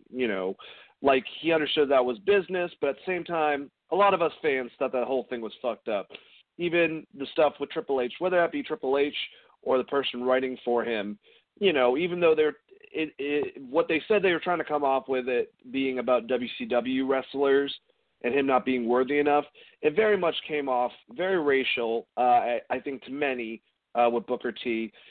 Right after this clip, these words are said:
And he tries to downgrade that, but he went on his show and he was talking about that and that he has so much hope for Kofi and that he wants him to be it and that it is important. But he also said that,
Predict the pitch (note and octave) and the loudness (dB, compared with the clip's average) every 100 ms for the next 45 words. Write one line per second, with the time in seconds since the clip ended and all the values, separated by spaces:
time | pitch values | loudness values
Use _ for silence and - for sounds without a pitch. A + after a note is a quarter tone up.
0 | - _ D3 D#3 G3+ G3+ F#3 E3+ - D3 | -20 _ -2 2 2 4 4 4 -2 -4
1 | C#3 C#3 C3+ B2 B2 A2+ A#2 A2+ A2+ C#3+ | -2 0 -2 -4 -4 -4 -4 -4 -4 -8
2 | A#2 F3+ F#3 F3+ E3+ D#3+ E3 D#3+ C3+ A#2+ | -8 -10 -6 -4 -2 -2 -4 -4 -2 -2
3 | B2 C3+ - B2+ B2 B2+ A#2+ A#2+ A#2+ A2+ | -4 -6 -4 -4 -4 -4 -2 -2 -2 -4
4 | A2 B2 B2 A#2+ B2 B2 A#2 - A2+ B2 | -4 -8 -6 -4 -4 -6 -6 -8 -8 -8
5 | - A2+ - A2+ A#2+ G#2+ - G#2+ G#2 - | -8 -10 -8 -6 -2 -2 -2 -4 -4 -10
6 | - - A#2+ B2 A#2+ B2 C3+ E3+ D#3+ B2 | -20 -6 0 2 2 2 4 4 0 -6
7 | A2 G#2 G#2+ A2+ B2 B2+ B2+ C3+ D#3 D3 | -6 -4 -4 -2 -2 0 2 2 2 -2
8 | A2+ A2+ A2+ G#2 A2 - - _ _ F#3 | -2 0 -2 -4 -12 -16 -20 _ _ 0
9 | F3+ E3+ E3+ F#3+ F3 D3+ C3+ C3+ C3+ | 4 4 4 0 -2 0 0 2 0